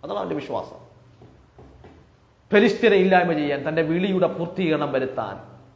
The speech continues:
ഈ രണ്ട് തൂണുകളെ പോലും വലിച്ച് ഇല്ലായ്മ ചെയ്ത് അവരെ തകർത്ത് നിവി-, എല്ലാത്തെയും ഇല്ലായ്മ ചെയ്യാനുള്ള ഒരു ശക്തി ദൈവം എനിക്ക് തരും.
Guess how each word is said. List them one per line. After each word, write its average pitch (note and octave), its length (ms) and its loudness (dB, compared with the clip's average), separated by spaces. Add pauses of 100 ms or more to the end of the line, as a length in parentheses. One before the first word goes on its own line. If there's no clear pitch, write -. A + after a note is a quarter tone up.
(120)
ഈ D#3 60 -8
രണ്ട് D3 320 -4
തൂണുകളെ D3+ 580 -2
പോലും C3+ 420 -6
വലിച്ച് C#3 460 -4
ഇല്ലായ്മ D3 580 -2
ചെയ്ത് C3 360 -8 (140)
അവരെ C3+ 160 -2
തകർത്ത് C3 680 -6
നിവി-, C#3 540 -8 (420)
എല്ലാത്തെയും E3+ 680 2
ഇല്ലായ്മ D#3+ 420 0
ചെയ്യാനുള്ള C#3 640 -4
ഒരു A#2 140 -10 (120)
ശക്തി A#2 280 -18
ദൈവം G#2 320 -10
എനിക്ക് E2+ 180 -16
തരും. - 260 -20